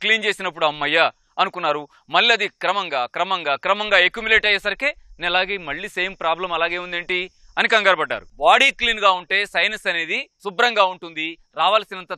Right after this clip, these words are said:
తడి మాత్రమే దాంట్లోంచి వస్తుంది. బాడీ మురికిగా ఉంటే సైనస్లోంచి ఎక్కువ పదార్థం వేస్ట్ కెమికల్ ఫామ్ అవుతుంది. ఆ జలుబు ఎండిపోతే సైనస్లు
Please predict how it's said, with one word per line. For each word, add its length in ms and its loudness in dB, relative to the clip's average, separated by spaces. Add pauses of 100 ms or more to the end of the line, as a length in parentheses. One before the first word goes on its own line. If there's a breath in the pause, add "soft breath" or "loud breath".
తడి 240 -6
మాత్రమే 420 -6
దాంట్లోంచి 380 -6
వస్తుంది. 320 -14 (420)
బాడీ 300 4 (100)
మురికిగా 380 2 (100)
ఉంటే 200 0 (200)
సైనస్లోంచి 640 -4 (100)
ఎక్కువ 240 0 (340)
పదార్థం 480 -2
వేస్ట్ 320 -4
కెమికల్ 340 -10
ఫామ్ 220 -2
అవుతుంది. 340 -8 (320 soft breath)
ఆ 40 4 (120)
జలుబు 320 -2 (500)
ఎండిపోతే 480 -2 (420)
సైనస్లు 360 -4